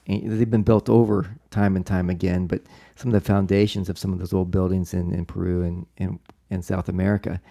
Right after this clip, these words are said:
I mean, it just looks like, you know, huge stones that have been melted like marshmallows and, and pushed together. I mean, how do you, you don't carve that,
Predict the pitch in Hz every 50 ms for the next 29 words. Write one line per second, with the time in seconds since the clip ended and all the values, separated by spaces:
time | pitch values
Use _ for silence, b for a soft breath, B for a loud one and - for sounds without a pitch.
0 | B B B B B B B B - 110 107 107 107 101 - - 104 - - 104
1 | 92 - - 95 90 - _ _ _ _ _ _ _ _ _ _ _ _ 95 95
2 | 92 95 90 107 - - - 127 120 107 - - - - 110 110 110 110 107 95
3 | 92 98 95 92 85 98 92 90 87 90 - - 98 98 95 98 95 - - 92
4 | - 92 87 - - 92 95 98 101 - - - - 95 - 69 - - - -
5 | 92 95 92 B B B B B B B B B - 98 - - 110 95 - -
6 | - 92 95 95 95 101 107 - 92 - - 170 131 92 95 92 92 90 92 95
7 | 98 95 95 95 - 104 104 110 104 101 - - 92 98 107 98 87 - - -
8 | -